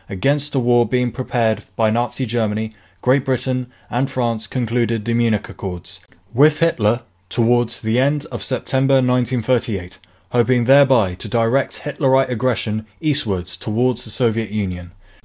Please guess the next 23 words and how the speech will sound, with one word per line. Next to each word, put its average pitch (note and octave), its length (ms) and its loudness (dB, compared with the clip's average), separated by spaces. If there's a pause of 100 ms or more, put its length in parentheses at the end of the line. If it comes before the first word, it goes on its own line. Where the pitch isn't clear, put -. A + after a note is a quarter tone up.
(120)
In C3+ 140 4
his C3 200 2
speech - 400 -2
to B2+ 120 -4
the B2 220 -2
eighteenth D3+ 540 -2
Congress G#2 500 0
of G2 140 -4
the G#2 80 -4
Soviet C3 440 0
Communist B2 440 -2
Party G#2 480 -4
in G#2 120 -4
March A#2 380 0
nineteen A#2 400 -2
thirty-nine, G#2 600 0 (320)
Stalin C3 480 2
correctly C#3 520 0
referred A#2 440 2
to A2+ 100 -2
the G#2+ 80 2
Munich C3 340 2
Accords B2+ 540 0